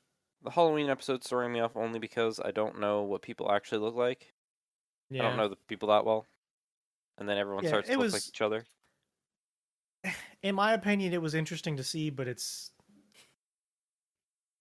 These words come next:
Speaker 2: you know, I'd rather just see them instead of the Halloween thing for this
Speaker 1: Yep.
Speaker 2: long. I don't know.
Speaker 1: Also, it's 'cause I take a week to watch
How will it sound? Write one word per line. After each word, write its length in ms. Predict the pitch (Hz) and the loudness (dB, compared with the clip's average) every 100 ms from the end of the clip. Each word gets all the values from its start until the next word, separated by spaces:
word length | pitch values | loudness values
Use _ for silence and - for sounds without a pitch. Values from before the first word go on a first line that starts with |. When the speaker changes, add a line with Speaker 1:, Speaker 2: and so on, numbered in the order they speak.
| _ - | _ -6
Speaker 2:
you 100 | 139 | -2
know, 240 | 127 131 | -2 -2
I'd 180 | 139 139 | -2 2
rather 240 | 151 151 | 4 4
just 240 | 143 135 - | 0 -4 -4
see 120 | 151 | -4
them 400 | 135 135 123 120 _ _ _ _ | -2 -2 -4 -10 _ _ _ _
instead 220 | 143 - 120 | -14 -10 -8
of 60 | |
the 80 | 127 | -6
Halloween 380 | 127 127 123 120 | -4 -6 -6 -8
thing 300 | 135 131 127 | -8 -8 -10
for 200 | - 123 | -10 -10
this 240 | 123 - - | -10 -10 -10
Speaker 1:
Yep. 140 | 131 | -8
Speaker 2:
long. 120 | 131 - _ _ _ - | -10 -16 _ _ _ -18
I 60 | - | -16
don't 120 | - | -14
know. 160 | - - _ _ _ _ _ _ _ _ _ _ _ | -14 -16 _ _ _ _ _ _ _ _ _ _ _
Speaker 1:
Also, 260 | - - 110 | -6 -4 -4
it's 80 | 98 | -8
'cause 140 | - 98 | -6 -6
I 60 | |
take 280 | 90 - 92 | -4 -2 -2
a 80 | 92 | -4
week 220 | 92 - | -8 -10
to 100 | - | -2
watch 360 | 95 92 - | 0 0 -6